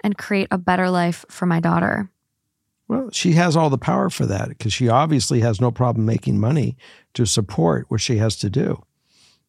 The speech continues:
Speaker 2: I mean, far as babysit-, I don't know if, if the husband was watching the, the child while she was at work. We don't know what was going on there with,
Speaker 1: Mm-hmm.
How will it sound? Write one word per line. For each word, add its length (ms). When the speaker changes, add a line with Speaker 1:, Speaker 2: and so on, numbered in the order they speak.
Speaker 2:
I 100
mean, 320
far 200
as 140
babysit-, 540
I 100
don't 160
know 280
if, 140
if 200
the 140
husband 400
was 180
watching 640
the, 380
the 100
child 400
while 180
she 180
was 240
at 120
work. 340
We 120
don't 200
know 120
what 160
was 140
going 260
on 160
there 180
with, 180
Speaker 1:
Mm-hmm. 400